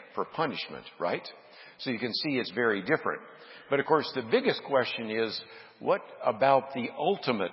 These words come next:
punishment, the death penalty? That goes all the way back to Genesis nine six, instituted after Noah gets off the ark,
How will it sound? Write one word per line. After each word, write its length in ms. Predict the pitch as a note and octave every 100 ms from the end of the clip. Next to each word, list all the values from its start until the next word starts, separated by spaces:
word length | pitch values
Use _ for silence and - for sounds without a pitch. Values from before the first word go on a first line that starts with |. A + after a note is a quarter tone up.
| -
punishment, 680 | - B2 F#2+ - - D#2+ - - - _
the 80 | G#2+
death 260 | A2+ C#3 -
penalty? 420 | G#2 D#2 D#2 C2+ -
That 140 | - A#2
goes 200 | A#2+ G2+
all 160 | A#2+ D#3+
the 80 |
way 160 | D3+ C#3
back 300 | B2 B2+ -
to 80 | G#2+
Genesis 560 | G#2+ A2 G#2 - F#2 F#2+
nine 320 | F#2+ F#2 F2
six, 420 | - C3 - - - - - -
instituted 600 | A2 G#2+ A2+ - A2+ G2
after 580 | F#2+ G#2 - G#2 G2 F#2 -
Noah 340 | G#2+ B2 G2
gets 200 | G#2 G2+
off 180 | G#2+ F#2+
the 120 | F#2
ark, 300 | A2+ G2+ G2